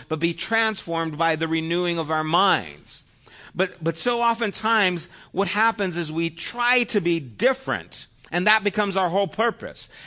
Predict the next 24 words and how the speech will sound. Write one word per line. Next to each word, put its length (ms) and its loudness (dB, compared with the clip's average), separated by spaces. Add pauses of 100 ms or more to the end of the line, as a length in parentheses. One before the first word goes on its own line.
And 100 0
when 180 2
you 140 2
try 480 0
to 140 0
be 160 2
different 400 0
just 260 0
for 180 -2
different 460 -2
sake, 640 0 (320)
you 160 0
become 480 0
weird. 500 2 (1300)
That's 320 0
just 260 0
how 280 2
it 100 4
is, 520 4
right? 360 2 (520)
Pretty 260 4
soon, 320 2
you're 380 2
people 600 0